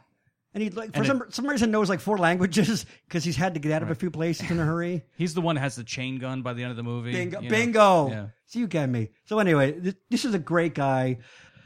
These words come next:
Speaker 1: Um, uh, he and his wife, Jillian, are the owner-operators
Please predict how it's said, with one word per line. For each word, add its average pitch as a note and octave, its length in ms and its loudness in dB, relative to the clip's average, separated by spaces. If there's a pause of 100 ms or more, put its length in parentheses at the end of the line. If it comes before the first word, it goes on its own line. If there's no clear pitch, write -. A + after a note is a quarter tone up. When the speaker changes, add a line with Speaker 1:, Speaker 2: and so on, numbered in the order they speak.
(260)
Speaker 1:
Um, A#2+ 480 0 (420)
uh, C3 120 -6
he D3 260 -4
and G#3+ 60 0
his E3 120 -4
wife, D#3+ 480 0
Jillian, E3+ 560 2
are C3+ 140 0
the C#3 160 -2
owner-operators D3 880 0